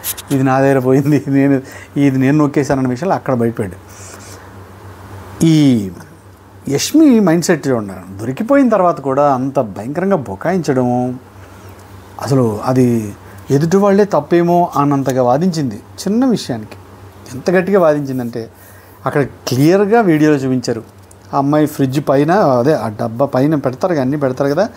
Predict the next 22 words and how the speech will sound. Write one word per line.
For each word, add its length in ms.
అక్కడున్న 680
ఆ 120
మిల్క్ 380
ఏదో, 160
మిల్క్ 380
ప్యా-, 460
ఏమంటారు, 280
బాటిల్స్, 500
ఆ, 540
బాదం 320
మిల్క్ 220
something 360
అలాంటి 260
ఒక 180
బాటిల్స్ 480
నాలుగైదు 560
పైనున్నే 540
తీసింది, 300
కానీ 240
కింద 220
పడిపోయినాయి 600
తీలే. 280